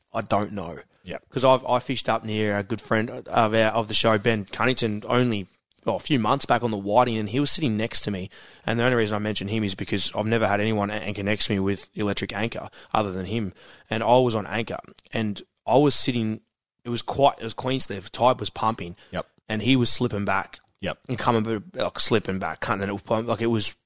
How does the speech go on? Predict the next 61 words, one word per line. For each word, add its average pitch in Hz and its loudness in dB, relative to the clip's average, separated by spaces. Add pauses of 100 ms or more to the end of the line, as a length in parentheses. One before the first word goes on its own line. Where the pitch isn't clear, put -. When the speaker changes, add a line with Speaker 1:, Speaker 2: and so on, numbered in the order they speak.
Speaker 2:
Yeah. 92 -6
Speaker 1:
working 123 4
hard, 101 0
and 120 0
it 117 -2
wasn't 117 4
even 104 2
near 107 0
the 104 -2
rip, 107 -2
it - -4
was 101 -2
just 101 -2
in 92 -4
tide. 104 2 (340)
So 117 4 (380)
it 123 -8
does 151 4
work 117 0
for 113 -4
whiting, 95 -6 (100)
don't 113 2
get, 107 -8
but 110 -2
I 110 6
was, 107 2
I'd 113 2
be 101 -2 (280)
very 117 4
interested 110 -4
to - 2
see 110 2
how 107 0
it, 104 -4
how - -8
much 110 -2
tide 120 6
it 117 0
would 110 -6
take 107 -2
to 104 -4
hold 107 -2
you. 107 -4 (320)
Even 123 2
wind, 135 2
if 98 -12
you 117 -8
get 120 0
wind 127 0
on 113 0
top 113 -2
of 113 -6
that 104 0
as 98 -4
well, 110 2
it's 101 -4
starting 101 0
to 95 -8
work 101 0
against 101 -4
you. - -6